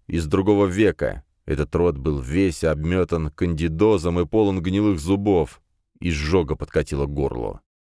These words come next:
Нож сжимал большой палец, как медвежий капкан. Лезвие вонзилось в кость. Из-за крови он стал настолько скользким, что она едва удерживала его в руке,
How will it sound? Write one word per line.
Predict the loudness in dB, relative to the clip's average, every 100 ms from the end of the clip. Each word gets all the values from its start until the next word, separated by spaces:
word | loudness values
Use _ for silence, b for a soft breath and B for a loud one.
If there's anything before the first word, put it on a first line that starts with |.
| _ _ _ _
Нож | -8 -2 -2 -2
сжимал | -4 -2 0 0
большой | 0 -2 0 -4
палец, | 0 2 2 -4 -10 _
как | -2 0
медвежий | 0 2 0 0 2
капкан. | 2 2 0 0 0 -8 _ _ -4
Лезвие | 2 2 2 0
вонзилось | 0 -2 -2 -4 -6
в |
кость. | -6 -6 -6 -18 -20 _ _
Из-за | -6 0 0
крови | 2 0 0
он | -2
стал | -2 2 2
настолько | 2 -4 -2 -2 -2 -4
скользким, | -6 0 0 2 -2 -4
что | 0 0
она | 2 0
едва | 0 2 2
удерживала | 2 2 2 2 0 2 2
его | 2 2
в | 2
руке, | -2 0 2 2